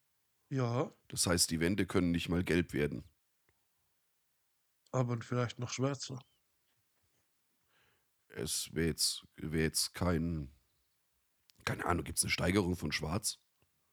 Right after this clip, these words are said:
Speaker 2: Schwarz, schwärzer am
Speaker 1: Ich
Speaker 2: schwärzesten? Ich glaube nicht.
Speaker 1: Hm.
Speaker 2: Schwarz ist schwarz.
Speaker 1: Angeblich n-, schon. Zumindest bei Fernsehern.
Speaker 2: Nee, da ist halt das, was,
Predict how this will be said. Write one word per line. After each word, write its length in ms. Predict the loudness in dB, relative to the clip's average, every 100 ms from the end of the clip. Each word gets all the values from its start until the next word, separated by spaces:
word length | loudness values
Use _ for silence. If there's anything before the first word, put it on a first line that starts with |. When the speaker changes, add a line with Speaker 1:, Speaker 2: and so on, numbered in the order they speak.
| _ _ _ _ _ _
Speaker 2:
Schwarz, 380 | -4 0 0 0
schwärzer 340 | -2 0 0
am 80 | 0
Speaker 1:
Ich 60 | 0
Speaker 2:
schwärzesten? 640 | 0 0 0 0 -2 -6
Ich 140 | -10 -6
glaube 280 | -2 0 0
nicht. 220 | 0 -4 -6
Speaker 1:
Hm. 160 | -6 -6 _ _
Speaker 2:
Schwarz 320 | -8 -6 -4 -2
ist 120 | 0
schwarz. 420 | 0 -2 -4 -8 _ -20 _ _ _ _ _ _ _
Speaker 1:
Angeblich 600 | 0 0 -4 -2 -4 -4
n-, 120 | -8
schon. 460 | -2 0 0 -2 -8 _ _ _ _ _ _ _ -20 -2
Zumindest 440 | 2 2 0 0
bei 120 | -2
Fernsehern. 640 | 0 -2 -2 -4 -4 -6 -10 _ _ _ _ _ _ _ _ -20 _ _ _ _ _ _ _ _ _ -20 -20 -20 _
Speaker 2:
Nee, 460 | 0 2 4 2 0 _
da 140 | -2 0
ist 220 | 2 4
halt 220 | 4 4
das, 240 | 2 2
was, 400 | 2 2 2 0